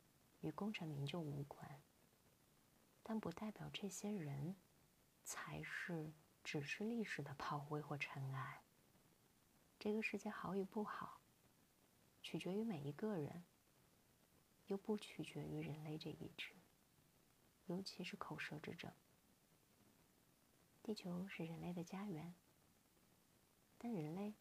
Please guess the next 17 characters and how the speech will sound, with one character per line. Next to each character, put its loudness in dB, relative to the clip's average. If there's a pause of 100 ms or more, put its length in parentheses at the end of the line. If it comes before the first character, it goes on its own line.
(300)
不 -2
是 -2
地 2
球 -2
的 -2
主 -4
人。 -8 (2250)
反 0
感 2
主 0
人 0
翁 0
盛 -2
行 -2
的 0
当 -4
下， -4